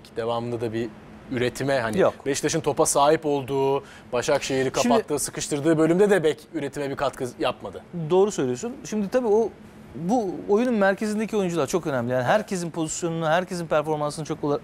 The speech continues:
Speaker 2: çok net etkiliyor. O bütün tartışmalara konu olan işte Fatih Hoca'nın kızdığı filan çapa lafı
Speaker 1: Hı.
Speaker 2: var ya, bunun için. Yani herkes,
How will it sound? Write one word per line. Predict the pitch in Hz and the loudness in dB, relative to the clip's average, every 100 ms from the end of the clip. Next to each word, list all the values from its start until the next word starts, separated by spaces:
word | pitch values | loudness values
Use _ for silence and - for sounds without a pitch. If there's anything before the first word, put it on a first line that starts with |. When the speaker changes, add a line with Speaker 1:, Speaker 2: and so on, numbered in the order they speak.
| - | -6
Speaker 2:
çok | 147 - - - | -8 -8 -16 -4
net | 156 160 - | -2 -2 -4
etkiliyor. | 156 - - 147 120 - - - | -4 -4 -2 0 0 -2 -16 0
O | 180 156 | 2 2
bütün | 160 214 - - | -2 -4 -6 -6
tartışmalara | - 165 165 - 185 190 | 0 0 0 -6 -2 0
konu | 180 180 | 0 0
olan | 180 175 170 | 2 2 2
işte | - | -4
Fatih | 151 160 165 180 | 2 2 2 -2
Hoca'nın | 165 170 170 - - - - - | -2 -2 -4 -8 -18 -20 -20 -6
kızdığı | 170 147 165 156 | -2 2 4 4
filan | 170 160 | 2 -2
çapa | - 151 175 - - 170 | 0 0 0 -2 -8 -8
lafı | 165 | -2
Speaker 1:
Hı. | 208 | 2
Speaker 2:
var | 262 | 2
ya, | 135 139 156 | 0 -4 -6
bunun | 208 262 | 0 0
için. | - 101 - - - - - | 0 -6 -14 -20 -20 -12 -2
Yani | 147 | 0
herkes, | 131 208 277 - 185 - - | 2 2 2 -2 -2 -4 -12